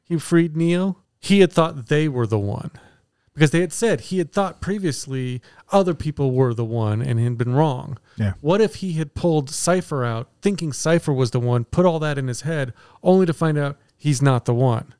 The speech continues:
Speaker 1: That would have been pretty crushing, and I can kinda understand his motives after that.
Speaker 2: Yeah, but, I mean,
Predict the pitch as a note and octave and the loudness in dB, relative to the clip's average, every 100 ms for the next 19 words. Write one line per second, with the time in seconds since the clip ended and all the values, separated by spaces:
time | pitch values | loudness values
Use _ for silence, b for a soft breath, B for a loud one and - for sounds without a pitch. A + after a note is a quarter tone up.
0 | _ _ _ _ D#3 F#3 D#3+ D3 C#3 D3 | _ _ _ _ 0 0 0 -2 -2 -4
1 | C3+ - C#3+ - A#2+ A2+ A2 A2+ - D#3+ | -4 -2 -2 0 -2 -2 -2 -4 -2 0
2 | D#3 C3 A#2 - C3 A#2 G#2+ B2+ B2 A#2+ | 0 0 -2 -2 0 0 0 0 0 -4
3 | - - - - - _ _ _ _ _ | -8 -10 -10 -10 -10 _ _ _ _ _
4 | _ G#3+ D3+ C3 B2 C3+ C#3+ C#3+ B2+ A#2 | _ 2 6 6 8 6 6 4 6 4
5 | A2+ | 0